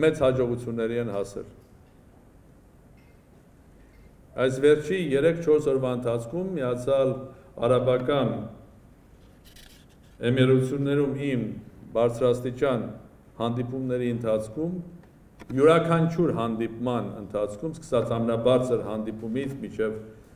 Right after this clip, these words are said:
սովորական հանդիպումների, ես մեկ գնահատական եմ լսել հայերի մասին. ազնիվ, աշխատասեր, նվիրյալ,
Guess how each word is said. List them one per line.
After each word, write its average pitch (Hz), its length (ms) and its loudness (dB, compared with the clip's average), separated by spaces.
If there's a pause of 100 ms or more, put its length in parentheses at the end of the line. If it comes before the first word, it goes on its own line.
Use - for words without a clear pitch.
(140)
սովորական 120 640 4
հանդիպումների, 123 800 -2 (480)
ես 139 320 0
մեկ 143 240 2
գնահատական 113 720 0
եմ 110 160 -4
լսել 107 320 -4
հայերի 104 320 -2
մասին. 98 360 -10 (960)
ազնիվ, 120 560 -2 (260)
աշխատասեր, 113 800 0 (120)
նվիրյալ, 107 520 0